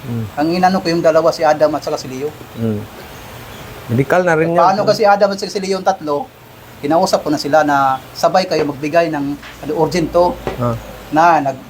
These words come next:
Speaker 2: medyo bubak out yung tulo, matras. Pagtingin na nagbidikal ng isa, bago nagbigay siya ng original ng requirements. Na, kung na. Na, kung mawa-, madukot ko sa inyo, dalawa, isa lang. Subukan, subukan ko pa rin dalawa.
Speaker 1: Hmm.
Speaker 2: Kasi,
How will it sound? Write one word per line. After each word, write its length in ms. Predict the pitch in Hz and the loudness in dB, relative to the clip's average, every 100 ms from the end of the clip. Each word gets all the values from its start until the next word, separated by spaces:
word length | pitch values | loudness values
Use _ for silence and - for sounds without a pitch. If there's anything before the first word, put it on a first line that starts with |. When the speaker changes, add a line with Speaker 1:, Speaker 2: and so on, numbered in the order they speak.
| - - - - | -20 -20 -20 -14
Speaker 2:
medyo 240 | 151 151 151 | -8 -6 -2
bubak 240 | 151 170 | 0 2
out 240 | 175 175 | 4 2
yung 140 | 175 170 | 0 -4
tulo, 180 | 190 165 | -2 2
matras. 540 | 175 180 175 165 - - - - - - - | 2 4 2 2 0 -14 -20 -20 -20 -20 -8
Pagtingin 340 | 208 - 208 214 | -6 -4 0 0
na 80 | 214 | 2
nagbidikal 400 | 196 220 240 226 | 4 4 4 2
ng 140 | 233 | 0
isa, 180 | 226 202 | 0 2
bago 240 | 247 254 | 4 2
nagbigay 320 | 226 190 196 | 0 0 -2
siya 160 | 190 185 | 0 0
ng 40 | 170 | -2
original 280 | 170 165 160 | -2 -2 -2
ng 100 | 156 | -2
requirements. 560 | 151 170 220 208 - - - - - - | 0 0 2 -2 -4 -8 -18 -20 -20 -16
Na, 220 | 165 156 | 0 0
kung 180 | 156 170 | 0 -2
na. 160 | 190 - - - - - - - - - - - - - - - | 0 -2 -6 -16 -12 -12 -12 -14 -14 -16 -16 -20 -16 -16 -14 -2
Na, 80 | 165 | 2
kung 160 | 208 | 4
mawa-, 260 | 190 190 196 | 4 4 2
madukot 380 | 190 196 214 - | 2 2 2 -2
ko 60 | 196 | -2
sa 80 | |
inyo, 160 | 196 190 | -2 0
dalawa, 320 | 151 165 180 | 2 2 2
isa 180 | 165 170 | 0 -2
lang. 240 | 156 170 214 - - - - - - | 0 -2 -4 -14 -20 -20 -20 -20 -20
Subukan, 320 | - 185 262 196 | -8 -4 -2 0
subukan 320 | 208 294 175 | 0 2 0
ko 80 | 135 | 0
pa 160 | 139 | -2
rin 80 | 131 | -2
dalawa. 320 | 127 120 123 123 - - - | -2 -4 -6 -10 -14 -20 -12
Speaker 1:
Hmm. 320 | 123 110 98 101 - - - | -4 -2 -2 -6 -10 -16 -14
Speaker 2:
Kasi, 220 | - 151 | -6 2